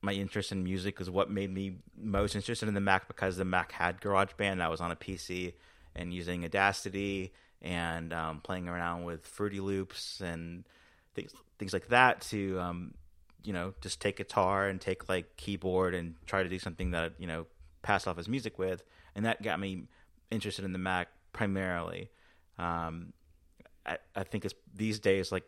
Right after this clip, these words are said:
<laughs> video making, YouTube vlogging, the kind of, the kind of thing is, like, what makes people aspirational, you know, young people to, to,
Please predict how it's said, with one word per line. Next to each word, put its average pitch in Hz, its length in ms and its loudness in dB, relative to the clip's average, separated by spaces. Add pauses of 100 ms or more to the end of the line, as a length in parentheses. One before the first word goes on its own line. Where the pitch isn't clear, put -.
(340)
<laughs> - 80 -16 (1000)
video 123 320 6
making, 117 420 6
YouTube 117 300 2
vlogging, 98 480 6
the 82 80 0
kind 92 160 -2
of, 82 60 -4
the 73 60 -6
kind 85 160 0
of 82 80 -4
thing 87 200 -4
is, 80 100 -8
like, 82 160 -6
what 92 140 -4
makes 90 180 -8
people 90 200 -10
aspirational, 92 680 -4
you 87 80 -8
know, 90 160 -10
young 92 180 -8
people 90 300 -12
to, - 140 -8
to, - 220 -14